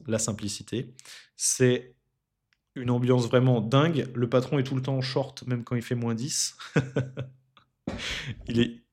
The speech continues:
très sympa. Euh, c'est dingue parce que dans les, dans les villes, euh, moyennes ou petites, euh, comme Nevers, bon, la première fois que j'y suis allé, il y avait quand même des mecs qui rentraient à vingt-deux heures trente pour venir bouffer. À Paris, c'est déjà très rare de trouver un restaurant où tu peux rentrer à vingt-deux heures, vingt-deux heures trente pour venir bouffer.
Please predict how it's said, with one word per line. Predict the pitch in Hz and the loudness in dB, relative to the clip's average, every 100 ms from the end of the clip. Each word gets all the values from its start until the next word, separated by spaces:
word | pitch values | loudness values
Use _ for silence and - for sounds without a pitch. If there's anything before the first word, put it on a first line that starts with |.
| _ | _
très | - 139 | 0 2
sympa. | 143 120 127 135 165 113 | 4 4 6 6 2 0
Euh, | 110 104 98 90 90 - - - - - | 0 0 0 -2 -4 -6 -14 -18 -18 -18
c'est | - 117 | -14 0
dingue | 113 165 147 | 4 4 4
parce | 131 | 0
que | 123 | 2
dans | 117 | 2
les, | 113 | 2
dans | 131 120 110 | -2 0 0
les | 107 107 104 104 104 | 2 2 2 0 -2
villes, | 107 131 127 | 0 2 4
euh, | 107 104 101 107 - | 4 0 -2 -6 -8
moyennes | 117 120 117 123 127 | 0 4 6 6 4
ou | 107 | 2
petites, | 113 110 131 131 - | -2 -4 -8 -8 -12
euh, | 52 - - - - - - | -12 -14 -20 -20 -20 -20 -10
comme | 104 104 | -6 0
Nevers, | 110 110 117 156 110 - - - - _ _ _ - | 0 6 6 6 2 -4 -16 -20 -20 _ _ _ -2
bon, | |
la | 104 | 2
première | 143 131 | 4 4
fois | 139 | 4
que | 127 | 2
j'y | 120 | 0
suis | - | 2
allé, | 117 113 143 | 2 4 4
il | |
y | 135 | 4
avait | 98 - | 0 0
quand | 127 | 2
même | 127 | 2
des | 107 | 4
mecs | 101 147 | 2 0
qui | - | -2
rentraient | 98 98 127 | -4 -2 0
à | 110 | 2
vingt-deux | 117 135 131 123 | 2 4 6 4
heures | 120 - | 2 -4
trente | - 131 | -4 -4
pour | - 107 | -6 -4
venir | 107 107 | -2 -2
bouffer. | 123 127 120 98 | -2 -2 -2 -2
À | 85 | -6
Paris, | - 101 147 135 | -2 -2 0 -2
c'est | 110 | -4
déjà | 104 95 | -4 -8
très | - - | -4 0
rare | 127 143 143 | 4 4 2
de | 107 | -4
trouver | - 123 | -2 0
un | 117 | 2
restaurant | 101 - 120 117 151 | 0 -2 -2 0 -2
où | |
tu | - | -2
peux | - | -2
rentrer | 92 104 - | 0 0 0
à | 131 104 101 | 2 2 0
vingt-deux | 101 110 110 104 127 | 0 0 2 4 6
heures, | 131 | 4
vingt-deux | 101 104 | 2 0
heures | 101 | -2
trente | - 131 | -2 -4
pour | 113 | -4
venir | 107 101 | -2 0
bouffer. | 104 107 139 156 | -2 -2 -2 -2